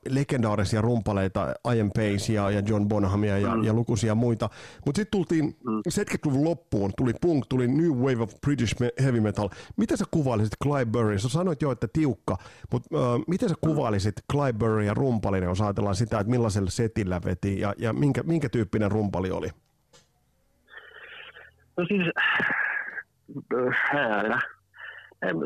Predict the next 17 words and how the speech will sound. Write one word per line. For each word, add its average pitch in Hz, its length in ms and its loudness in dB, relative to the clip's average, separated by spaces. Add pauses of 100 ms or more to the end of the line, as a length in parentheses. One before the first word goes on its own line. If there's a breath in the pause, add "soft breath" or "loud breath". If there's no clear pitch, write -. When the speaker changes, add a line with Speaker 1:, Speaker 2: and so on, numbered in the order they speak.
(120)
Speaker 2:
toi, 190 260 0
toi 196 120 2
on 185 120 2
aika 185 180 0
vaikea. 180 360 0
Siis, 160 120 -6 (120)
niinku, 180 260 0 (280)
mun 196 180 0
tulee 185 160 0
ainoastaan 165 420 0
mieleen 147 220 0
se - 60 -20
tiukkuus, 120 440 -2
siis 120 180 -4
kun 135 120 -4
se - 60 -2
on, 156 180 0